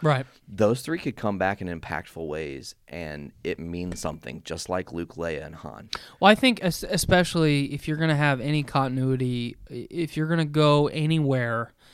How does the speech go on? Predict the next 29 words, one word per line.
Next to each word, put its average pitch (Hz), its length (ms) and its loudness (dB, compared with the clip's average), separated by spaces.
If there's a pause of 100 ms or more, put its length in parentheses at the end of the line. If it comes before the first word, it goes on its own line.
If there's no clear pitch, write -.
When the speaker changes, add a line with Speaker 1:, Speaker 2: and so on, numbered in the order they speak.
(320)
Speaker 1:
in 131 200 0
the 120 260 0
current 160 540 4 (240)
saga, 123 720 0 (920)
like, 127 360 -2
post 165 440 4
that, 131 420 0
if 143 180 -6
you're 151 80 -4
gonna 151 120 2
stay 151 260 -2
in 143 80 0
the 135 60 -4
same 127 280 -6
timeline, 123 640 -4 (840)
I 139 80 -2
think 180 380 4 (1500)
Finn's 220 420 6
a 180 40 4
character 170 460 6
that 139 240 4
you 143 140 -2
could 139 160 0
move 139 220 6
on 131 200 4
from 131 220 2
pretty 135 240 8
easily. 147 520 2 (140)
Speaker 2:
Yeah. - 140 -8